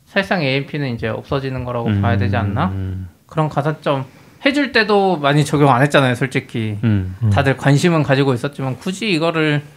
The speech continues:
Speaker 1: 해야 되나? 왜냐면 또 에이엠피 그거 하면 초-, 지-,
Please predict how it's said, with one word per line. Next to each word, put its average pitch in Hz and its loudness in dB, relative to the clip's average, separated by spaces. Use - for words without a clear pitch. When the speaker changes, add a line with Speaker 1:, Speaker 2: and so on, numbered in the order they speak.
Speaker 1:
해야 196 2
되나? 165 -4
왜냐면 202 2
또 170 2
에이엠피 175 2
그거 151 0
하면 170 0
초-, - -16
지-, 180 -6